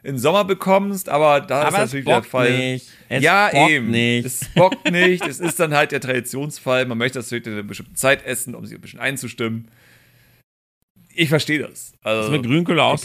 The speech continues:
Speaker 2: so. Ich meine, man könnte es theoretisch, aber irgendwie, ja, es ist, fetzt halt nur. Also Spargel zu Spargelzeit, ich weiß auch nicht, warum. Äh, manche Sachen kann ich auch außerhalb der Saison essen, aber so gerade so diese Sachen, die, die für,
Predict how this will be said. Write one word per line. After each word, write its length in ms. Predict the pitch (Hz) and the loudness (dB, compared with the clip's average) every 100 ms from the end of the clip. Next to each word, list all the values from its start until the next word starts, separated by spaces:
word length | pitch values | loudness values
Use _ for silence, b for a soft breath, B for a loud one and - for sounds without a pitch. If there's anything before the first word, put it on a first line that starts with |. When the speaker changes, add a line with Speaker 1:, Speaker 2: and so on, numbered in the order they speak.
| 101 | -2
Speaker 2:
so. 60 | 95 | -2
Ich 60 | |
meine, 140 | 117 131 | -2 -4
man 140 | 135 | -2
könnte 280 | 147 165 165 | -2 -4 -6
es 80 | - | -6
theoretisch, 420 | 135 135 156 123 | -6 -4 -6 -4
aber 280 | 117 110 - b b b - | -2 -2 -4 b b b -8
irgendwie, 260 | 127 151 | -4 -2
ja, 260 | 135 147 131 | 0 0 0
es 100 | 107 | -2
ist, 120 | 107 | -8
fetzt 300 | - 147 - 117 | -8 -8 -6 -6
halt 120 | 101 | -4
nur. 160 | 92 | -4
Also 400 | 87 90 90 90 | -4 -4 -6 -8
Spargel 420 | 92 - 120 139 131 | -8 -2 -2 -2 -4
zu 140 | 131 | -8
Spargelzeit, 580 | - 123 147 139 139 139 | -4 -4 -4 -6 -6 -4
ich 80 | 151 | -4
weiß 60 | 147 | -2
auch 140 | 120 | 0
nicht, 160 | 143 120 | -2 -4
warum. 320 | 98 98 95 b b b b - - | -2 -2 -4 b b b b -14 -6
Äh, 120 | 127 | -4
manche 260 | 123 180 202 | -2 -2 -2
Sachen 260 | 170 180 170 | -4 -4 -4
kann 160 | 170 | -6
ich 140 | 156 127 | -4 -2
auch 120 | 123 | -2
außerhalb 380 | 113 147 147 127 | -2 -4 -6 -6
der 120 | 135 | -8
Saison 300 | 120 120 120 | -8 -6 -6
essen, 260 | 107 110 110 | -6 -8 -8
aber 160 | 107 | -6
so 100 | 101 | -8
gerade 260 | 101 110 113 | -6 -4 -4
so 100 | 101 | -6
diese 260 | 101 120 110 | -6 -6 -4
Sachen, 320 | 107 107 104 | -4 -2 -2
die, 120 | 98 | -2
die 120 | 92 | -4
für, 180 | 92 101 | -6 -8